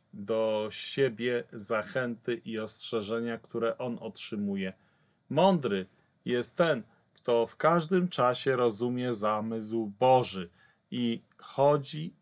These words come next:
jego drogami, o czym czytamy w Ozeasza czternaście dziewięć.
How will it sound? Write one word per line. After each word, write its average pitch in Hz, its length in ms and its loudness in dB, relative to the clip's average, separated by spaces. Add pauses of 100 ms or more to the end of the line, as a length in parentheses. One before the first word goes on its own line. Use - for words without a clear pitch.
jego 117 680 0 (360)
drogami, 104 680 0 (400)
o 120 160 4
czym 120 220 -2
czytamy 131 580 0
w - 80 -10
Ozeasza 110 640 0
czternaście 98 840 -6 (800)
dziewięć. 95 760 -2